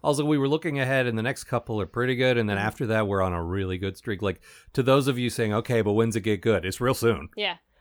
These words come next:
Speaker 2: Oh,
Speaker 1: It's
Speaker 2: we're gonna do Small Gods and Witches Abroad. Small Gods and Witches Abroad. <laughs>
Speaker 1: Yeah, also some ones that I like, so, you know, that'll be exciting.
Speaker 2: You do a dance now.
Speaker 1: I'm not going to do a dance.
Speaker 2: Do a guards, guards dance.
Speaker 1: I don't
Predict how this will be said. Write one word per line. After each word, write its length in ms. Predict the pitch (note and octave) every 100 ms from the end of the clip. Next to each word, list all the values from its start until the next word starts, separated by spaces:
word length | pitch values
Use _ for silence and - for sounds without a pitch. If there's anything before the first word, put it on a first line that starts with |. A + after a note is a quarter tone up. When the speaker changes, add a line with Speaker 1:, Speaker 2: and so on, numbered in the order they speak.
| _
Speaker 2:
Oh, 120 | -
Speaker 1:
It's 140 | F#3+ F3
Speaker 2:
we're 120 | F3
gonna 200 | G#3 F#3
do 240 | F3+ G#3
Small 280 | - C4+ F#3
Gods 280 | E3 E3+ -
and 120 | C4+ -
Witches 260 | B3 - F3+
Abroad. 480 | F#3 - A3 D3+ - _
Small 280 | - D#3+ D#3
Gods 220 | E3 -
and 80 | F3+
Witches 240 | G#3+ G3
Abroad. 580 | A#3 - D#4 B3+ B3+ B3+ _ -
<laughs> 100 | - _ -
Speaker 1:
Yeah, 80 | - -
also 400 | A2+ A2 B2 A#2 -
some 160 | - A#2
ones 220 | A#2 A2
that 120 | G2+
I 100 | A#2
like, 340 | D#3 D2+ - _ _
so, 320 | - E2 D#2+ C#4+ - _ -
you 100 | G#2+
know, 120 | B3+ C#4+ B3 - G#3 D3+ _ _ _ _
that'll 200 | - F#2+
be 100 | F2
exciting. 420 | F2 - - A#1+ -
Speaker 2:
You 160 | - C4+
do 140 | A#3+
a 40 | E3
dance 420 | D3 D3+ D3+ -
now. 260 | D#3+ D3+ A2 A#2
Speaker 1:
I'm 180 | A2 B2+
not 180 | D#3 A3
going 200 | G#3 G#3+
to 60 |
do 160 | G#3 G#3+
a 20 |
dance. 280 | F#3 G#3 A#3+
Speaker 2:
Do 120 | G#3
a 60 | A3+
guards, 320 | F#3+ A#3 G#3+
guards 340 | A#3 A3+ G#3 E3+
dance. 300 | D#3 C#3 -
Speaker 1:
I 120 | A2 G#2
don't 300 | C3 B2+ C3+